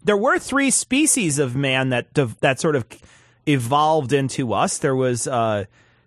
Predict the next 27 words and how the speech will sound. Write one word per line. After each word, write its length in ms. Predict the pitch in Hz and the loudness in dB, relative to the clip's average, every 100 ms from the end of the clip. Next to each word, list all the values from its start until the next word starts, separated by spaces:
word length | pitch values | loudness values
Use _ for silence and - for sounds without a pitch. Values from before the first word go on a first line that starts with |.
| - | -18
the 380 | 117 139 120 | -4 -2 -2
Neanderthals. 1160 | 117 139 135 139 143 151 165 131 139 220 - - | 0 0 0 0 0 -2 0 2 2 0 -6 -8
There 120 | 151 | -2
was 140 | 131 127 | -2 -2
the 80 | 127 | -2
Homo 240 | 151 143 | 0 0
sapiens, 420 | - 131 135 131 | 0 -2 -2 -2
which 140 | 123 120 | -4 -4
is 80 | |
what 200 | 117 131 - | -2 -2 -2
eventually 500 | 127 131 131 - 117 | -2 -2 -4 -4 -4
we 180 | 113 165 | -2 -2
became. 580 | 147 - 123 123 120 123 _ _ _ | -4 -4 -4 -4 -4 -8 _ _ _
And 120 | 127 | -2
then 140 | 139 | 2
there's 200 | 131 131 | 2 0
another 280 | 135 147 151 | 2 2 0
one 140 | 135 127 | 0 -2
called 260 | - 123 | -2 -2
the 320 | 117 110 104 - _ _ _ _ | 0 0 -2 -6 _ _ _ _
Denisovian, 920 | 139 131 113 - 160 151 127 117 98 | -2 0 0 0 0 0 0 -2 -2
I 120 | 95 | -6
think 200 | 95 104 | -6 -8
is 120 | 101 | -6
how 120 | - 101 | -4 -4
it's 120 | - | -4
pronounced. 520 | - 104 95 92 - | -4 -2 -2 -6 -14